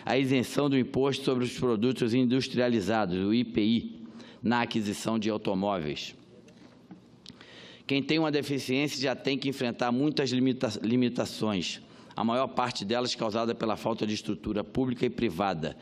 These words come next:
e o automóvel é uma forma de garantir maior mobilidade para trabalhar e ter uma vida mais ativa.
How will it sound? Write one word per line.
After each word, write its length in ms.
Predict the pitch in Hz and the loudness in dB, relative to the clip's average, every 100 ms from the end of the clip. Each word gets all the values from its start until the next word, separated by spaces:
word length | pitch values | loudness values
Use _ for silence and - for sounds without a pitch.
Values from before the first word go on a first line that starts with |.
| - - - | -18 -16 -4
e 60 | |
o 80 | 110 | 0
automóvel 640 | 113 110 110 101 113 113 | 0 0 0 2 2 2
é 60 | 117 | 2
uma 160 | 113 104 | 2 0
forma 360 | - 110 107 | -2 0 0
de 120 | 98 | -2
garantir 440 | 95 107 101 - 113 | -2 0 -2 0 0
maior 360 | 104 98 107 | 2 0 0
mobilidade 840 | 104 113 104 98 87 95 101 98 95 - - - | 2 2 2 0 0 0 0 -2 -6 -12 -14 -4
para 200 | 107 107 | -4 -2
trabalhar 720 | 104 95 87 85 104 107 - - - - - | -2 -2 -2 0 0 -2 -6 -18 -20 -18 -6
e 120 | 104 | -4
ter 240 | - 113 | 0 2
uma 180 | 113 101 | 2 0
vida 260 | 85 104 104 | -2 0 2
mais 200 | 101 104 | 2 0
ativa. 640 | 98 - 101 85 73 64 | -2 -2 -2 -2 -4 -8